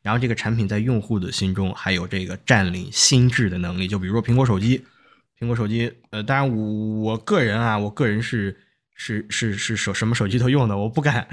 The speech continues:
<laughs> 我不敢说这个手机啊。包括有的人可能会拿它对小米可能有一个比较，但我觉得这两个都是很优秀的牌子啊，只不过是有一，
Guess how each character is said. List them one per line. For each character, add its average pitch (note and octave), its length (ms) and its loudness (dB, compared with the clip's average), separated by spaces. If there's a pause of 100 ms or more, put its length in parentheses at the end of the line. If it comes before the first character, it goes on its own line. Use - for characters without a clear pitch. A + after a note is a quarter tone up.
<laughs> C#4+ 200 0
我 F3+ 60 4
不 D#3 60 2
敢 C#3 180 2
说 C#3 160 0
这 C3+ 80 0
个 B2+ 80 2
手 A#2+ 160 0
机 A#2+ 180 0
啊。 G#2+ 80 0 (300)
包 C#3 80 2
括 C#3 60 4
有 A2+ 120 4
的 A2 60 2
人 C#3+ 100 2
可 C3 120 2
能 A#2+ 100 0
会 B2 120 0
拿 G#2+ 160 2
它 A2+ 200 0
对 G#2+ 240 0
小 G#2 180 -2
米 A2 140 0
可 F#2+ 80 -6
能 F#2+ 100 -4
有 G2 100 -2
一 F2+ 60 -6
个 G#2 80 -4
比 F#2 180 -8
较， F#2 120 -10
但 B2+ 100 0
我 G#2+ 80 0
觉 G2+ 60 0
得 B2 60 0
这 C#3+ 100 2
两 G#2+ 120 -2
个 F#2+ 80 -6
都 D3+ 80 0
是 E3+ 60 0
很 B2+ 100 -2
优 G2 140 -2
秀 G#2+ 140 -2
的 F#2+ 40 0
牌 F#2 200 -6
子 F2+ 100 -10
啊， F#2 80 -10 (300)
只 - 60 -20
不 G2+ 60 -8
过 A#2 120 4
是 G#2 280 4
有 F2 220 -2
一， F#2 100 -2